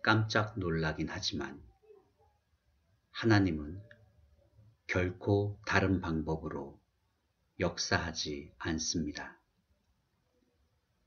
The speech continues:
하나님은 갑자기 인생을 찾아오십니다. 하나님께서 가장 기뻐하시는 그때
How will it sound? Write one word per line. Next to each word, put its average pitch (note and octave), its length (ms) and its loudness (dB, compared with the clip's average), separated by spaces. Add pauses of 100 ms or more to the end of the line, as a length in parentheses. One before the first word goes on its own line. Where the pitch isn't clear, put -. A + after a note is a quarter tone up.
(240)
하나님은 F2 600 2 (920)
갑자기 G2 840 -2 (300)
인생을 E2 680 -2 (100)
찾아오십니다. - 920 -2 (2000)
하나님께서 F2 960 -4 (840)
가장 - 500 -2 (140)
기뻐하시는 D#2+ 920 -2 (320)
그때 - 640 -8